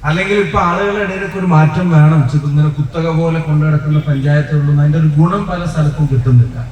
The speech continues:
ഇപ്പൊ രാഷ്ട്രീയമായിട്ട് വലിയ സപ്പോർട്ട് കൊടുത്തിട്ടും ഇത്രയും വർഷങ്ങൾ ഭരിച്ചിട്ടും പലയിടത്തും അതിന്റെ ഒരു ഗുണം തിരിച്ച്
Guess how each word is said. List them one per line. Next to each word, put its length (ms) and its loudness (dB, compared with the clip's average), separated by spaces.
ഇപ്പൊ 160 -8
രാഷ്ട്രീയമായിട്ട് 920 -2
വലിയ 500 -6
സപ്പോർട്ട് 600 -6
കൊടുത്തിട്ടും 460 -4
ഇത്രയും 380 -2
വർഷങ്ങൾ 540 -2
ഭരിച്ചിട്ടും 460 0
പലയിടത്തും 480 -4
അതിന്റെ 200 -2
ഒരു 380 -6
ഗുണം 360 -4
തിരിച്ച് 300 -6